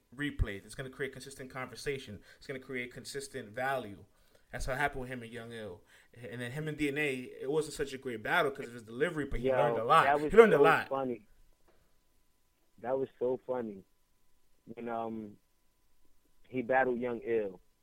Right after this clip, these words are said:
Speaker 2: I, like, if you watch that battle, like,
Speaker 1: It's one of my favorite
Speaker 2: I'm
Speaker 1: battles.
Speaker 2: right beh-, I'm right behind him. Like, right behind him.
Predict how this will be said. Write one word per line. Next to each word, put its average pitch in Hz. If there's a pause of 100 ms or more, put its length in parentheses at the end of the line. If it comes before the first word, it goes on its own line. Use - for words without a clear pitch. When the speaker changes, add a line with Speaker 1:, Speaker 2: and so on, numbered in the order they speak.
(1400)
Speaker 2:
I, 120 (120)
like, 120
if 110
you 131
watch 156
that 135
battle, 117 (340)
like, 104 (400)
Speaker 1:
It's -
one 214
of 175
my -
favorite 190
Speaker 2:
I'm 131
Speaker 1:
battles. 170
Speaker 2:
right 127
beh-, 120 (760)
I'm 123
right 139
behind 127
him. 92 (1200)
Like, 101 (600)
right 127
behind 110
him. 85